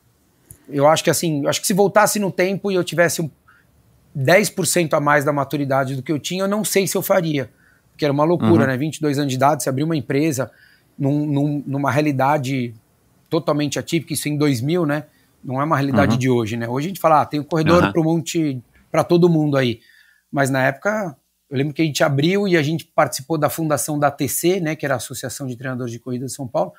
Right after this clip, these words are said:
Speaker 1: É, depois a A T C pa-, saiu e voltou agora. Pô, a gente abriu, tinha um, sei lá, acho que eram onze assessorias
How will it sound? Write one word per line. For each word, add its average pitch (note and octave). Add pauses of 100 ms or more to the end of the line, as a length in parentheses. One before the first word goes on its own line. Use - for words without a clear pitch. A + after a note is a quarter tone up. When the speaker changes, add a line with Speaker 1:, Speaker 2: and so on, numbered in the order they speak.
(800)
Speaker 1:
É, C3
depois C3
a C#3
A -
T C#3
C C#3
pa-, - (120)
saiu F3
e D3+
voltou C#3+
agora. F#3 (480)
Pô, F#3
a C#3
gente C#3
abriu, F3
tinha B3+
um, G#3
sei -
lá, E3+
acho -
que -
eram D3 (580)
onze D3+
assessorias C3